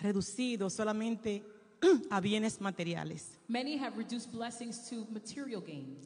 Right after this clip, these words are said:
Speaker 1: Que está bien.
Speaker 2: which it's fine.
Speaker 1: Porque la palabra dice
Speaker 2: Because the word of God says
Speaker 1: que Él nos da la habilidad de hacer riquezas.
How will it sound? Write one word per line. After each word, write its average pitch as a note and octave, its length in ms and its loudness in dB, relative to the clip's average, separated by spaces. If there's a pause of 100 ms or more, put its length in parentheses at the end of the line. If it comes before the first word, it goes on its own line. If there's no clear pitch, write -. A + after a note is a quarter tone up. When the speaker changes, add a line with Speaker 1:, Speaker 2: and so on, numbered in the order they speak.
Speaker 1:
Que G3 80 -4
está F3 240 0
bien. G3+ 320 -2 (140)
Speaker 2:
which A#3 300 -8 (340)
it's A#3 180 -10
fine. D3+ 440 -8 (680)
Speaker 1:
Porque A3+ 200 2
la A3+ 100 4
palabra C4+ 400 0
dice A3 380 -4 (200)
Speaker 2:
Because A#3 200 -12
the B3+ 60 -8
word C#4 260 -6
of C#4 120 -8
God C#4 260 -6
says E3 500 -10
Speaker 1:
que A3+ 140 6
Él C#4 120 4
nos C4+ 240 4
da B3 160 6
la A#3 80 6
habilidad G3+ 460 4
de G3+ 60 2
hacer G3 240 0
riquezas. G3+ 600 -4